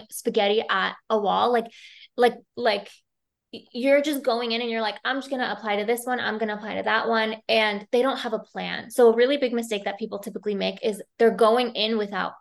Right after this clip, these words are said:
any direction. They don't really know which job titles a hundred percent they want. They don't really know which companies they wanna target. And they're just, they're just throwing spaghetti at a wall. So,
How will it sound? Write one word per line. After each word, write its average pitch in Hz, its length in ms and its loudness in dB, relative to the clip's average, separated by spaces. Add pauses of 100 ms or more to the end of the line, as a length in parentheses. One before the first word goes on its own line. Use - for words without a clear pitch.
(140)
any 240 360 4
direction. 196 600 -2
They 214 100 0
don't 226 200 -2
really 214 220 0
know 190 180 -4
which 190 260 -8
job 190 260 0
titles 247 360 0
a 233 60 0
hundred 226 280 -6
percent 226 300 -6
they 233 80 4
want. 214 420 2 (300)
They 220 100 6
don't 226 160 2
really 220 300 2
know 196 640 -2 (920)
which 208 220 2
companies 254 420 -2
they 262 100 0
wanna 233 240 0
target. 226 640 0 (920)
And 233 160 4
they're 226 140 6
just, 240 260 -6 (120)
they're 220 120 -2
just 226 260 -12
throwing 208 200 4
spaghetti 196 380 -2
at 180 80 -2
a 185 40 -2
wall. 185 360 0
So, 233 260 4